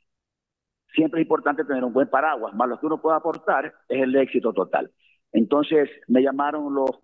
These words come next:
colegas de la bancada de A D N para formar parte de este grupo y no du-, no dudé, conversamos y ahora formo parte de la bancada de A D N a cambio de nada, luchando peleando y batallando como siempre lo he hecho. Allí estaré en las calles, estaré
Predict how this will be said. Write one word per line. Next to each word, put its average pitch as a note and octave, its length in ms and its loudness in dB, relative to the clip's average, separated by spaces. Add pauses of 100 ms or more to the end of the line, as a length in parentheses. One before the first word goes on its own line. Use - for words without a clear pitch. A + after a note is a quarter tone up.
(160)
colegas C#3 360 0
de C#3 80 -4
la C3+ 60 0
bancada C3+ 320 0
de C#3 80 0
A C#3+ 40 2
D C#3 100 2
N B2+ 160 -2
para B2+ 160 -2
formar B2 340 -2
parte B2+ 520 0 (300)
de - 100 2
este - 160 2
grupo D#3+ 440 4
y B2+ 80 6
no B2+ 180 4
du-, D3 240 4
no C#3 140 2
dudé, D3+ 420 -2 (260)
conversamos C3+ 720 0 (160)
y A2+ 540 4 (220)
ahora C3 180 0
formo C#3 260 -4
parte C3+ 220 -4
de C3+ 60 -4
la C3+ 80 0
bancada C3+ 320 0
de C3+ 80 2
A C#3 40 2
D C#3+ 120 4
N D3 200 0
a B2 160 -4
cambio B2 300 2
de B2+ 80 0
nada, B2+ 420 -2 (180)
luchando C#3 720 2 (260)
peleando C#3+ 500 2
y D3+ 40 2
batallando C#3 480 0
como B2+ 160 -6
siempre C3 260 -2
lo C#3+ 80 2
he C#3+ 60 0
hecho. - 160 -12 (380)
Allí A#2+ 220 0
estaré C#3 280 0
en D3 60 2
las C#3 100 -4
calles, D3 380 -6
estaré B2 560 -2